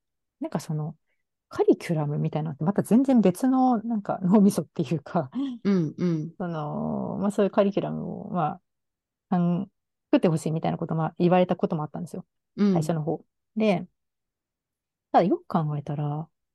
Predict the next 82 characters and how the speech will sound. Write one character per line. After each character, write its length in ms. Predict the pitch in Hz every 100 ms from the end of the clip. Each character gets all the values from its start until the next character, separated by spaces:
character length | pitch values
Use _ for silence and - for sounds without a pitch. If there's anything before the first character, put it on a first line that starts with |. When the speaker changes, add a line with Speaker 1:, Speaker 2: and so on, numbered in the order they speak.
| _ _ _ _
Speaker 1:
そ 180 | - 240
う 60 |
い 140 | 233 233
う 60 |
そ 140 | 233 208
の 160 | 196
カ 180 | 196 -
リ 100 | 247
キ 120 | -
ュ 40 | 156
ラ 100 | 151
ム 120 | 160
っ 20 | 151 _
て、 240 | - 180 -
な 120 | 180
ん 20 |
か 120 | - -
プ 120 | -
ロ-、 220 | 226 220 -
エ 60 | 214
ン 80 | 240
ジ 100 | 254
ニ 60 |
ア 40 | 254
に 60 |
な 80 | 247
る 80 | 185
た 120 | 147
め 120 | 147
に 100 | 143
何、 380 | 151 240 262 180 - _
何 160 | 202 247
の 80 |
要 140 | 160 151
素 140 | -
が 120 | - -
必 300 | - - 156
要 140 | 160 - _ _ _ -
で 120 | 156
と 100 | -
か 120 | 156
っ 40 | - -
て、 220 | 160 - _ _
多 100 | -
分 100 | 262
普 100 | 175
通 180 | 180 240
に 140 | 233 233
プ 120 | 220
ロ 140 | 226
グ 100 | 214
ラ 120 | 233
ミ 140 | 226 226
ン 80 | 220
グ 100 | 220
を 20 |
現 200 | 202 208
場 80 | 214
で 60 |
サ 160 | 202 220
ー 40 |
ビ 60 | 214
ス 80 | -
開 140 | 226
発 180 | 185 -
を 40 |
し 80 | 156
て 100 | -
い 20 |
る 120 | 165 151
の 80 |
と 100 | 139
は、 60 | 160
な 80 | 202
ん 20 |
か 100 | 202
ま 100 | 147
た 100 | -
別 280 | 180 175 240
の 80 | 247
体 220 | - 262
系 260 | - 262